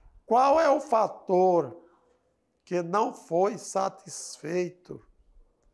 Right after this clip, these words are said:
neste caso, para a ocorrência desta reação? Letra A. Será que o fator que fez com que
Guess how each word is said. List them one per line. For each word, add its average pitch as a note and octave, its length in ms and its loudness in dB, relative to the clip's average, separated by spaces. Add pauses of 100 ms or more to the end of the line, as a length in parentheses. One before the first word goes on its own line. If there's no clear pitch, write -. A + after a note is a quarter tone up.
(600)
neste F3+ 480 0
caso, D3 720 -2 (760)
para F3+ 280 2
a F#3+ 100 4
ocorrência F#3 840 -4 (220)
desta D3+ 460 -6
reação? F3+ 720 -2 (760)
Letra G3+ 360 2
A. F3 380 2 (840)
Será G#3 520 2
que A3+ 100 -4
o C4+ 80 -2
fator F#3+ 580 0
que F3+ 120 -6
fez F3 300 -4
com F#3 180 -12
que D#3 440 -6